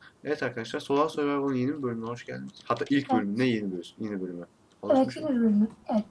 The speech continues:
Speaker 2: çok yeni bir bölümü.
Speaker 1: Aynen. Sen şu beyaz ağaç kes, ben diğerini keseyim. Ki benim
Speaker 2: Ben
Speaker 1: texture pek
Speaker 2: zenciyim
Speaker 1: güzel,
Speaker 2: ki.
Speaker 1: faithful değil.
Speaker 2: Ben beyazım, sen zencisin.
Speaker 1: Tamam.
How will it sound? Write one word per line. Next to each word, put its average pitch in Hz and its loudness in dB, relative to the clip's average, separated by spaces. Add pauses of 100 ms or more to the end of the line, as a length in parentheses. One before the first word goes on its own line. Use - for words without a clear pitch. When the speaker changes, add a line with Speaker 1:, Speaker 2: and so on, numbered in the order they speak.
Speaker 2:
çok 330 -4
yeni 240 6
bir 226 6 (160)
bölümü. 202 4 (1200)
Speaker 1:
Aynen. 117 -8 (520)
Sen 127 2
şu 143 -2 (880)
beyaz 156 4
ağaç 123 2
kes, 147 -4
ben 123 -4
diğerini 117 -8
keseyim. 120 -12 (260)
Ki 113 -10
benim 110 -4 (1600)
Speaker 2:
Ben 254 6
Speaker 1:
texture 247 6
pek 247 8
Speaker 2:
zenciyim 311 8 (120)
Speaker 1:
güzel, 330 8
Speaker 2:
ki. 113 2
Speaker 1:
faithful 113 -2
değil. 110 0 (1400)
Speaker 2:
Ben 247 10
beyazım, 262 8
sen 247 0
zencisin. 220 4 (1400)
Speaker 1:
Tamam. 107 -10